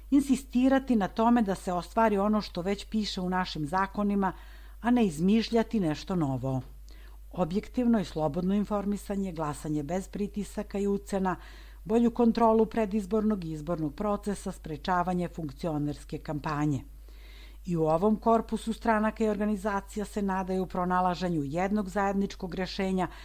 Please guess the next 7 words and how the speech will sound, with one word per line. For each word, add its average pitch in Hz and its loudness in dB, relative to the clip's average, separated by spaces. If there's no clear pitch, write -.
kako 247 2
bi 185 0
izašli 190 2
jedinstveni 185 -2
pred 170 -6
evropske 160 -4
pregovarače. 139 -4